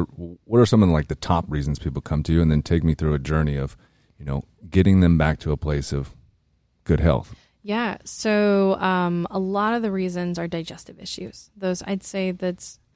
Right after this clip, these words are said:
Speaker 2: I can't say that's minor-, or that's majority. Um, a lot of them are digestive issues. And then I also get a lot of, like, mental health.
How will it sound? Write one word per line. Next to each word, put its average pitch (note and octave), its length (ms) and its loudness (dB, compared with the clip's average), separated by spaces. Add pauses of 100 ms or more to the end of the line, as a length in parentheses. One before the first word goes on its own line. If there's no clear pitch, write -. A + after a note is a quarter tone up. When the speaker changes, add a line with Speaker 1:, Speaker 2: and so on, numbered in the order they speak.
(420)
Speaker 2:
I G#3 180 -8
can't F3+ 240 -8
say E3 100 -10
that's D#3+ 200 -12
minor-, D#3+ 400 -6
or F3 120 0
that's - 360 -8
majority. D#3+ 520 -6
Um, E3+ 580 -2
a G#3 80 -2
lot F#3+ 380 2
of F#3 100 2
them E3+ 160 -2
are E3 60 -4
digestive - 460 -12
issues. - 440 -10 (460)
And A3+ 160 2
then A3 100 2
I G#3 160 -2
also G#3 260 0
get G3 140 -2
a F3+ 60 -2
lot E3+ 340 -4
of, F3 200 -6
like, E3+ 220 -6
mental D#3+ 300 -8
health. - 340 -20